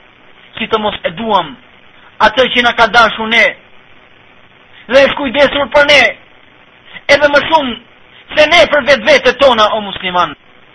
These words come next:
Enesi radiallahu anhu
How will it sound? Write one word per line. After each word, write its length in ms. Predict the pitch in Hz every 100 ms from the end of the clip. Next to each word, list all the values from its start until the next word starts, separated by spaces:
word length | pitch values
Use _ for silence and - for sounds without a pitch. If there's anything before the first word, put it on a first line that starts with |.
| _ _ _ _ _ _ _ _ _ _ _ 123 127 _ 120 127 123 120 _ _ _ _ _ _ _ _ _ _ - -
Enesi 360 | 302 285 285 269
radiallahu 540 | 247 262 240 240 226
anhu 300 | 214 196 170